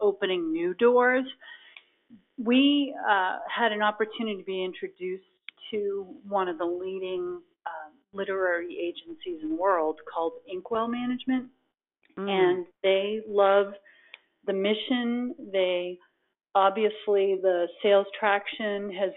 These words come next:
Speaker 1: given us, uh, credibility. And they have seen that we actually have a host of ways to play out,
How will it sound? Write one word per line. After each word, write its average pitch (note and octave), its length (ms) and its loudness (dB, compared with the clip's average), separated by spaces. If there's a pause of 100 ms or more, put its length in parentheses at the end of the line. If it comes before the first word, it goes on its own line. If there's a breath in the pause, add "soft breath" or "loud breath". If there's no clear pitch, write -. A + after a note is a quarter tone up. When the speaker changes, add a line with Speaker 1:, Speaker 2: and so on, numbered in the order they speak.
Speaker 1:
given F#3 240 2
us, F#3 240 4 (400)
uh, F3 220 -12
credibility. G#3 880 2 (580 loud breath)
And G3+ 440 2 (100)
they F#3+ 160 6
have F#3+ 140 -2 (220)
seen A#3+ 520 2
that F3 220 0
we G3 220 -6
actually F3+ 680 -2 (200)
have F#3+ 420 -4
a - 180 -10 (200)
host A3 400 4
of F3+ 100 -4 (120)
ways F3+ 480 0 (260)
to G#3+ 60 -14 (180)
play F#3 320 6
out, F#3 320 2